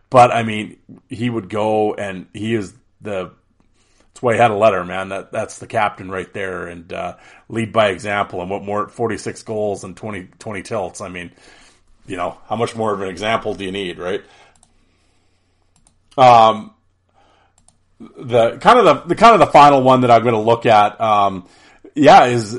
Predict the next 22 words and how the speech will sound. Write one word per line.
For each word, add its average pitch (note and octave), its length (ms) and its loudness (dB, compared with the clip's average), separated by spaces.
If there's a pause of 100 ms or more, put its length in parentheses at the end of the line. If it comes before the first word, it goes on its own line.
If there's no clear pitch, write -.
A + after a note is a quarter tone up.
(160)
is B2+ 280 -2
Dave B2+ 300 0
Manson. A2 540 -4
I G2+ 160 -6
mean, G2+ 420 -8
you A#2 100 -8
know, G#2+ 180 0
again, A2 480 0
and, B2 160 -8
and C#3 240 -8
especially, E3+ 560 -2 (440)
you C3 80 -4
know, B2+ 120 2
coming D3 300 0
from C3+ 140 -6
that C3 160 2
defensive B2 480 -8
position, A2 540 -8
right? F#2+ 260 -4 (300)
Um, G#2 640 0 (260)
you C3+ 120 -4
know, A2+ 320 -6